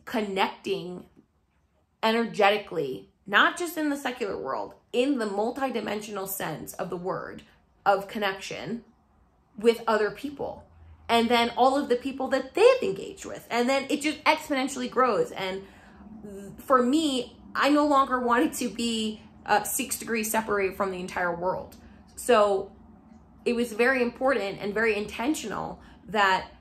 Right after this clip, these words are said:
as I was going through, as I can, was starting and going through this process, that I was not engaging with other people. And also, if I'm saying that I'm the type of person that is consciously single,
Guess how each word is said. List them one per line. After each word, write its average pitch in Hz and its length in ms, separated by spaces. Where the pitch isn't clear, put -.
as 277 240
I 262 80
was 240 180
going 226 300
through, - 300
as 240 180
I 233 80
can, 208 260
was 196 200
starting 226 520
and 208 120
going 196 280
through 202 160
this 190 320
process, - 720
that 202 360
I 220 160
was 240 240
not 233 720
engaging 214 580
with 196 160
other 190 240
people. - 520
And 226 120
also, 233 440
if 214 140
I'm 226 220
saying 214 260
that 196 80
I'm 190 160
the 185 60
type 190 160
of 190 80
person 185 540
that 185 220
is 190 160
consciously - 440
single, 202 540